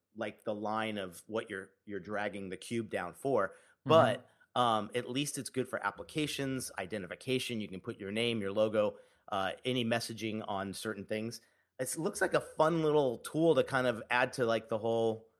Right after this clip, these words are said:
Speaker 1: you know, your toolbox, whatever you can do.
Speaker 2: Yeah.
Speaker 1: It's pretty interesting. Y-, have you guys
Speaker 2: It
Speaker 1: seen
Speaker 2: looks
Speaker 1: the
Speaker 2: really
Speaker 1: videos on
Speaker 2: cool.
Speaker 1: the, on the site?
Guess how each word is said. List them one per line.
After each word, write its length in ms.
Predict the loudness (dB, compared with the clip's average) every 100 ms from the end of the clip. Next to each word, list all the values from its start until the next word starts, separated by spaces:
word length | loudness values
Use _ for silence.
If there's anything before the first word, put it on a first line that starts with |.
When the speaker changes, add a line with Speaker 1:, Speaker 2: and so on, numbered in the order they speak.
| _ _
Speaker 1:
you 100 | -2 2
know, 260 | 4 2 -2
your 180 | -2 0
toolbox, 640 | 2 4 2 0 -6 -4
whatever 320 | 2 4 4
you 140 | 2 -2
can 140 | -2
do. 180 | 0 2
Speaker 2:
Yeah. 440 | 0 0 -2 -6 -10 _ _ _ _ -18
Speaker 1:
It's 120 | -16
pretty 320 | -2 4 4
interesting. 500 | 4 0 -2 -2 -4
Y-, 80 | -6 0
have 160 | 2 6
you 60 |
guys 160 | 6 8
Speaker 2:
It 40 |
Speaker 1:
seen 60 | 6
Speaker 2:
looks 100 | 4
Speaker 1:
the 60 | 6
Speaker 2:
really 160 | 6
Speaker 1:
videos 180 | 8 8
on 180 | 8 8
Speaker 2:
cool. 120 | 4
Speaker 1:
the, 60 | 4
on 140 | 2 2
the 80 |
site? 380 | 2 2 2 0